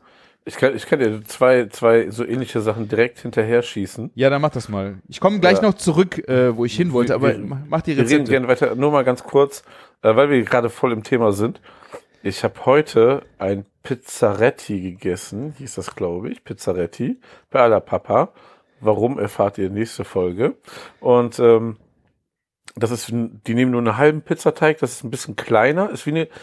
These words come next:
Speaker 1: so eine Kinderpizza groß, ne? Backen die komplett, ähm, nur mit Olivenöl besprüchen, damit das in der Mitte nicht so aufgeht.
Speaker 2: Mhm.
Speaker 1: Dann kommt auf dieses heiße, äh, gebackene, ähm, plaine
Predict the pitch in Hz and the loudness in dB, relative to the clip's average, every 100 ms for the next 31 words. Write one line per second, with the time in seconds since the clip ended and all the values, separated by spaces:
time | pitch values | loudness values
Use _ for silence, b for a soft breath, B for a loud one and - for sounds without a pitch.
0 | B - 180 123 - 147 104 117 - 107 | B -2 0 0 0 2 2 0 0 -2
1 | - 113 143 311 - 131 254 B B B | -2 -4 -4 -4 -4 -4 -4 B B B
2 | - 135 160 165 165 180 - 131 135 143 | -2 -2 0 -2 -2 -2 -2 -2 4 2
3 | - - _ 131 123 120 117 117 120 120 | 2 -10 _ 6 6 6 -2 -6 -2 -2
4 | 110 117 127 135 131 120 110 - 123 123 | -2 -2 -2 -2 -4 -4 -6 -4 -4 -2
5 | 113 110 113 117 113 110 - 101 98 - | 0 0 0 -4 -2 -4 -4 -8 -2 2
6 | 107 - - 180 - _ - 107 156 226 | 2 0 -2 -4 -6 _ -12 -8 -8 -10
7 | _ - 143 170 160 156 - - _ 160 | _ -2 -2 -2 -4 -4 -8 -20 _ -2
8 | - 143 139 127 - 147 151 - 131 127 | -2 -4 -2 -4 2 2 2 0 2 2
9 | 123 123 120 110 117 131 120 127 120 117 | 0 0 0 -2 -4 -4 -4 -2 0 2
10 | 113 113 b b b _ _ _ _ _ | 0 -2 b b b _ _ _ _ _
11 | 131 113 110 104 - 117 127 123 117 113 | 4 6 4 0 0 2 4 2 2 2
12 | 117 | 0